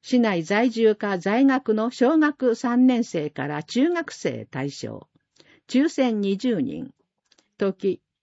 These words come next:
七月二十八日火曜、午前十時から十一時。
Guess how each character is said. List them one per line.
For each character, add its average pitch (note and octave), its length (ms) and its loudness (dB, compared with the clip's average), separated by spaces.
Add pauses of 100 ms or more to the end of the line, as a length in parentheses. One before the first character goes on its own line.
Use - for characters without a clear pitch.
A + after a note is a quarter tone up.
(100)
七 - 260 -2
月 C4 300 2
二 D4 160 6
十 G3+ 280 0
八 D#3+ 300 -4
日 A3 280 0
火 G3 160 -4
曜、 F3 400 0
午 A3 200 4
前 D#3 220 0
十 E4 260 0
時 E3+ 160 -6
か B2+ 140 -6
ら B2 160 -8
十 G3+ 300 0
一 G3 260 -6
時。 C#3 240 -12